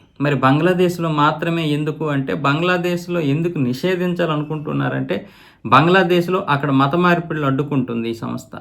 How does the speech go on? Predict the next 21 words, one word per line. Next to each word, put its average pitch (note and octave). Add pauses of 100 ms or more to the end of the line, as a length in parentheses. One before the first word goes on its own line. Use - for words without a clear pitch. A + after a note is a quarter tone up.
అంతేకాకుండా D#3+ (440)
హిందువులందరినీ F3
ఏకతాటిపైకి D#3+
తీసుకొచ్చి D3+
సమాన E3+
హక్కులు E3
కల్పించే D3
విధంగా C#3+
అయితే C#3
పోరాడుతుంది. C3
ఇది C#3+
నచ్చడం D#3
లేదా C#3+
అక్కడ C#3
ఉన్నటువంటి C3
ముస్లిం B2+
మూకలకి. - (840)
అందువల్లే F#3
ఇప్పుడు D#3+
అక్కడ C#3+
ఉన్నటువంటి E3